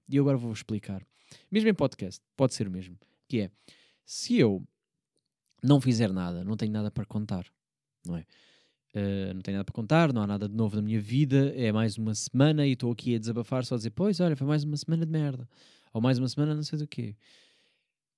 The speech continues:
Mas não há nada de novo para mim, ou seja, não há nada que estimule a minha cabeça ao ponto de querer criar ou, de alguma forma, aprofundar, ter novas perspectivas. E quando eu digo, hum, criatividade,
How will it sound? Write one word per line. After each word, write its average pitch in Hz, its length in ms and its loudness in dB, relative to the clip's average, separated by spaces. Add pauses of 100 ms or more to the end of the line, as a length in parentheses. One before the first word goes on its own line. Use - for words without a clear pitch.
(120)
Mas 143 220 10
não 170 140 8
há 175 80 6
nada 175 260 6
de 147 120 4
novo 156 300 6
para 156 120 0
mim, 165 140 4
ou 113 80 2
seja, 110 220 -4
não 120 160 2
há 127 100 2
nada 131 240 2
que - 100 -8
estimule 123 520 0
a - 20 -2
minha 113 180 -2
cabeça 127 420 -2
ao 127 60 -2
ponto 139 260 -2
de - 120 -18
querer 131 360 0 (500)
criar 127 500 0 (100)
ou, 131 400 2 (920)
de 123 60 0
alguma 120 260 4
forma, 127 260 2
aprofundar, 139 640 2
ter 139 200 0
novas 131 300 2
perspectivas. 104 640 -6 (540)
E - 40 -18
quando 247 140 2
eu 139 60 6
digo, 120 440 0
hum, 110 840 0 (1400)
criatividade, 120 720 2